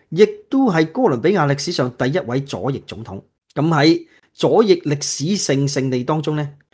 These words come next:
佢曾經就係首都嘅市長嚟嘅。噉當然啦，係以百分之五十一對百分之四十七呢，係贏咗呢次選舉嘅。噉其他票就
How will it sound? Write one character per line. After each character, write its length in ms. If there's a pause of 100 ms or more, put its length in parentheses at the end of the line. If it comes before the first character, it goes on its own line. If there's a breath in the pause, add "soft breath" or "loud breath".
(120 soft breath)
佢 400
曾 320
經 220
就 120
係 80
首 280
都 220
嘅 220 (300)
市 240
長 200
嚟 100
嘅。 100 (340)
噉 220 (240)
當 180
然 100
啦， 140
係 120
以 140
百 140
分 140
之 120 (120)
五 160
十 100 (140)
一 100 (400)
對 200
百 160
分 140
之 100 (180)
四 180
十 160 (140)
七 140
呢， 80
係 180
贏 260
咗 140
呢 80
次 120
選 220
舉 120
嘅。 100 (320)
噉 160
其 140
他 180
票 180
就 360